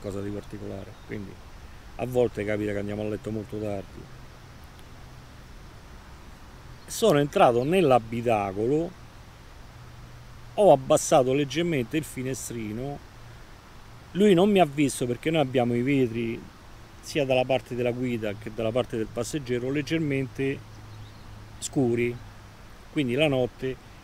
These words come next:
è molto difficile vedere all'interno dell'abitacolo se ci sia qualcuno o meno.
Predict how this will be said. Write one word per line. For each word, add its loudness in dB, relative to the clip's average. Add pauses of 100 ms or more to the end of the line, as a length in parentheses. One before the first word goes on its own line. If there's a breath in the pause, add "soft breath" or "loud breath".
(120)
è -6
molto 2
difficile 0
vedere 2
all'interno 0 (580)
dell'abitacolo 2 (880)
se -8
ci -6
sia 2
qualcuno -2
o -2
meno. -4